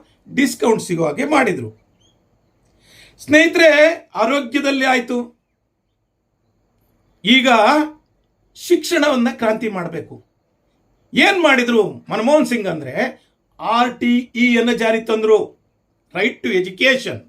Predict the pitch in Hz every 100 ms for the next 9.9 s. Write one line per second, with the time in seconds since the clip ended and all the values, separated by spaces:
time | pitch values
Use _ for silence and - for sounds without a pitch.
0 | _ _ _ _ _ _ _ _ _ -
1 | 226 302 302 277 262 247 240 269 254 220
2 | 277 277 262 262 254 254 233 233 226 220
3 | 190 226 - 269 240 202 240 302 302 _
4 | _ _ _ _ _ _ _ _ _ _
5 | - 226 233 311 330 330 294 277 254 240
6 | 233 220 175 117 _ _ _ _ _ 170
7 | 170 302 311 - _ _ - 262 349 311
8 | - 240 381 339 240 233 - 180 165 160
9 | 294 302 269 247 185 147 120 - _